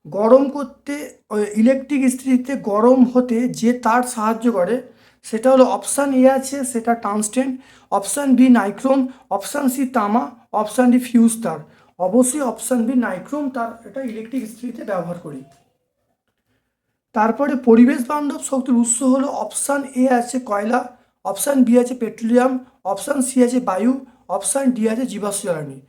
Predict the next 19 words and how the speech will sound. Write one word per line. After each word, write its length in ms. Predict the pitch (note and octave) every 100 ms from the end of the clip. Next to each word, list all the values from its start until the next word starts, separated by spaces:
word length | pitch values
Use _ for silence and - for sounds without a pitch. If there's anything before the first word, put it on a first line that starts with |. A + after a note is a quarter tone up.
| _ _
তাহলে 240 | F3 G3+ -
কয়লা, 460 | G#3+ A3+ B3+ C#4+
পেট্রোলিয়াম, 640 | C#4+ A3+ A3+ A#3 B3+ C4+ B3+
জীবাশ্ম, 460 | G#3 A3+ A3+ -
আহ, 400 | C4 - - B3+
তেল, 320 | B3 A#3 G3 A#3
এগুলো 380 | A#3 A3 A#3+
সব 240 | B3+ A3+ G#3
হলো 200 | A#3 C4
অপ্রচলিত 800 | - A3+ A#3 C4+ C4+ C4+ B3+ -
শক্তি, 480 | G3+ G3 B3 C4 - _ _ _
মানে 120 | F#3+ G#3+
পরিবেশ 420 | A#3 A#3 B3 A#3+
বান্ধব 220 | A3+ C4
শক-, 320 | B3+ A3+ -
পরিবেশ 380 | A3 A#3 B3+ F3+
বান্ধব 300 | G3 G#3+ B3+
শক্তি 320 | B3+ G#3+ G3
নয়। 240 | F3+ B3